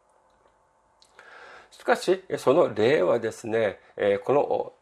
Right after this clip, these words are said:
見かけ、えー、の、その見かけがどうであろうとも、お-、ど-、ど-、その、どのような外見として、どのような形、顔形として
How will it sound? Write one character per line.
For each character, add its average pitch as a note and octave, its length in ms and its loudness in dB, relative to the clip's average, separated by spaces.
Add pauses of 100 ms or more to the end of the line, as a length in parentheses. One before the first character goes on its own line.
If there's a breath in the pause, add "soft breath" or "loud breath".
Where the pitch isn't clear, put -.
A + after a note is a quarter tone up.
(160)
見 B2 160 0
か B3 200 0
け、 A3 380 -6
え D3 160 -4
ー、 - 20 -4
の、 D3 140 -2
そ C#3+ 160 -8
の C#3 160 -6
見 - 120 -4
か F#3+ 140 0
け G3 140 -4
が G3 300 2
ど C4 300 -2
う E3+ 80 -6
で B2 260 -4
あ G2+ 320 -4
ろ B2+ 380 -4
う - 120 -20
と F#3+ 120 2
も、 C3 720 4 (400 loud breath)
お-、 - 380 -6
ど-、 B2 140 -6 (120)
ど-、 B2+ 80 -14 (100)
そ C3+ 60 -6
の、 A#2+ 80 -2
ど F#3+ 180 -2
の C4 100 -4
よ G#3+ 120 0
う C3+ 60 0
な C3+ 320 -2
外 A#2+ 240 -2
見 B2+ 320 -4
と A#2+ 140 -10
し - 40 -20
て、 B2 60 -14
ど D#3 160 -2
の A#3+ 80 -4
よ F#3+ 120 -2
う D3+ 40 0
な C3+ 160 -2
形、 - 340 -6 (340)
顔 B2+ 240 2
形 B2+ 360 -4
と A#2 140 -10
し - 80 -16
て F3 280 2